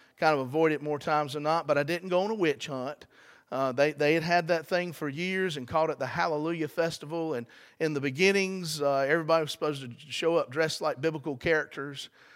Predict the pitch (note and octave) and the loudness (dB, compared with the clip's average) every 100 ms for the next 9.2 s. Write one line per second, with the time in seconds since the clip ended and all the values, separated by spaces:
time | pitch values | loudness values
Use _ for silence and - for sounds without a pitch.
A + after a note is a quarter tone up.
0 | - - C3+ E3+ D3+ C#3 C#3 - _ _ | -12 -10 0 4 4 4 -4 -12 _ _
1 | _ - C#3+ C3 - - D3+ D3+ C3 C3+ | _ -10 -6 -6 -6 4 4 4 -6 -6
2 | - D3+ C#3+ - D3+ C#3+ C3+ B2 A#2+ C3 | -2 -2 -2 -8 -8 -8 -10 -12 -8 -6
3 | C3+ B2+ C3+ G#2+ C3+ B2+ B2 B2 - B2 | -6 -4 -4 -2 0 0 -2 -8 -10 -6
4 | C3 A#2+ - C#3 B2+ B2 A#2+ A#2 - - | -6 -8 -6 -2 0 0 -4 -10 -14 -20
5 | - - D3 D#3 E3+ E3 F#3 A3 C#4+ A3+ | -14 -2 2 4 6 6 8 6 8 6
6 | C#3+ A2 D#3 C3 A2+ A2+ - C3+ C3 - | 4 2 0 0 0 -8 -2 0 0 -2
7 | C3 B2 A#2+ E3 E3 E3 E3 C#3+ C#3+ C3+ | -6 -4 -2 0 4 4 2 2 0 0
8 | B2+ E3 G3 - C#3+ C#3 - B2 A#2 A#2+ | -2 -4 -4 -2 -2 -2 -6 -8 -4 -4
9 | C#3 | -6